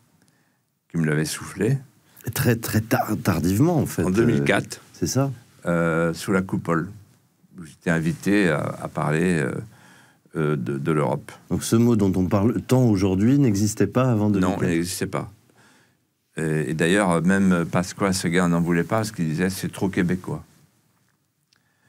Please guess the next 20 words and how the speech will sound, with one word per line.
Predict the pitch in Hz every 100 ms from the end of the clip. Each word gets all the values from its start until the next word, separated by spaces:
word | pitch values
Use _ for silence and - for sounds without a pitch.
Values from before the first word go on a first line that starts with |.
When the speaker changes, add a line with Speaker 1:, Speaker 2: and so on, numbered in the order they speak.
| _ _ _ _ _ _ -
Speaker 1:
Ensuite, | 107 - 131 123 - - -
l'islamisation | 107 - 101 101 98 95 110
de | 95
la | 92
France, | - 139 139
les | 95
mosquées | 90 90 107
de |
Roissy | 90 90 92 -
en | 98
deux | 82 90
mille | 90 78 71 76
six. | - 110 92 - - _ _ _ _
Ensuite, | - 95 - 113 - - _ _ _ - _
j'étais | - _ 92
le | 76
premier | - 87 98 117
à |
parler | 110 82 90 110
de, | 90 80 76 76 71 69